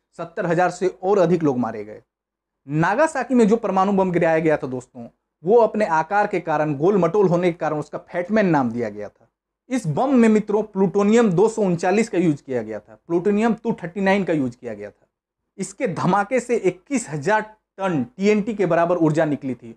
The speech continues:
और चालीस हजार लोग पल भर में ही मारे गए थे और उसके कुछ देर बाद और अधिक चालीस हजार लोग मारे गए। और दोस्तों, इन दोनों बमों का प्रभाव वहाँ सालों साल तक रहा, बीसों साल तक रहा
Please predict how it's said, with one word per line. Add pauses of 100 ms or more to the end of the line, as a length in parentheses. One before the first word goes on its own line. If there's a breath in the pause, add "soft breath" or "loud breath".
(100)
और
चालीस
हजार
लोग
पल
भर
में
ही
मारे
गए
थे
और
उसके
कुछ
देर
बाद (1120)
और
अधिक (120)
चालीस
हजार
लोग
मारे
गए। (580)
और
दोस्तों,
इन
दोनों
बमों
का
प्रभाव (640)
वहाँ (800)
सालों
साल
तक
रहा,
बीसों
साल
तक
रहा